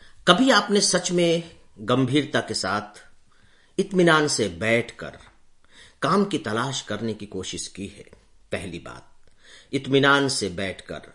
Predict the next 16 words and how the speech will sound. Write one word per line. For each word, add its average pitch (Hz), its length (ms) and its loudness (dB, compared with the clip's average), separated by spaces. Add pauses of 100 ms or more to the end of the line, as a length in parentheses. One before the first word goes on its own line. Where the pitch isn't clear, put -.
(320)
गंभीरता 143 640 2
के 117 140 -6
साथ 104 380 -4
की 107 80 -6
मैं 95 180 -6
बात 87 220 -10
कर - 160 -6
रहा 156 140 -8
हूं, 127 120 -4
ये 170 140 6
नहीं 170 160 2
कि 143 120 -6
चलते 135 320 0
चलते 101 340 -6
कह 87 180 -12
दिया। 80 360 -14